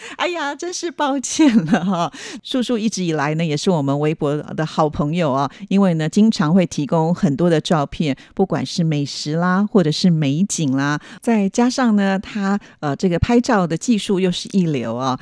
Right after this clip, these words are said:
我还记得有一次呢，他拍，呃，在家里面吃他自己准备的早餐，都非常的有仪式感啊，<laughs> 好隆重的感觉。他就说为了拍照要美化整个构图啊，所以我就觉得，哎，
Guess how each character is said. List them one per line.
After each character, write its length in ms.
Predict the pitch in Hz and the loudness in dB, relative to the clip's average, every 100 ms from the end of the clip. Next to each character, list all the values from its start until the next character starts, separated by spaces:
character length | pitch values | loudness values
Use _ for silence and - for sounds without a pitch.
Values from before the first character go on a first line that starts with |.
| - - | -8 -4
我 60 | |
还 100 | 165 | -2
记 140 | 170 240 | 2 2
得 120 | 180 | 4
有 160 | 156 135 | 2 0
一 40 | |
次 240 | - - | 0 2
呢， 160 | 190 156 | 2 2
他 300 | 165 180 165 | -4 -4 -4
拍， 320 | - 170 165 160 | -4 -4 -4 -6
呃， 160 | 139 135 | -8 -4
在 120 | 156 | -2
家 200 | 190 208 | 0 0
里 120 | 175 | 0
面 200 | 170 165 | 0 -2
吃 240 | - - | -4 -6
他 180 | 165 160 | -4 -4
自 160 | 165 170 | -4 -6
己 140 | 143 | -6
准 180 | - 123 | -4 -2
备 120 | 165 | 0
的 140 | 156 147 | 0 -2
早 240 | 139 127 | -2 -4
餐， 280 | - 160 151 - - | -2 0 -2 -6 0
都 100 | 254 | 0
非 160 | 320 | 4
常 100 | 320 | 6
的 80 | 254 | 8
有 140 | 220 165 | 8 8
仪 160 | 190 | 4
式 360 | 233 - 330 214 | 0 0 -2 -2
感 280 | 185 143 160 | 0 0 2
啊， 40 | |
<laughs> 220 | 196 - 170 | 2 0 -4
好 240 | - 185 | 2 4
隆 280 | 196 220 247 | 6 6 6
重 240 | 285 262 | 2 4
的 100 | 220 | 2
感 200 | 208 165 | 2 -2
觉。 140 | 135 165 | -6 -4
他 100 | 233 | 0
就 100 | 240 | 0
说 160 | 240 | 0
为 160 | 220 320 | 0 0
了 80 | 226 | 0
拍 200 | - 254 | 0 0
照 200 | 269 208 | 4 4
要 220 | 220 170 | 4 2
美 160 | 185 175 | 2 2
化 200 | 214 240 | 4 2
整 140 | 160 | 2
个 100 | 131 - | -4 0
构 220 | 247 170 | 2 2
图 220 | - 117 | 0 -6
啊， 120 | 135 | -6
所 160 | 139 311 | -2 0
以 40 | |
我 60 | 262 | 2
就 80 | 240 | 2
觉 140 | 208 | 2
得， 100 | 190 | 0
哎， 180 | - 180 | 0 -2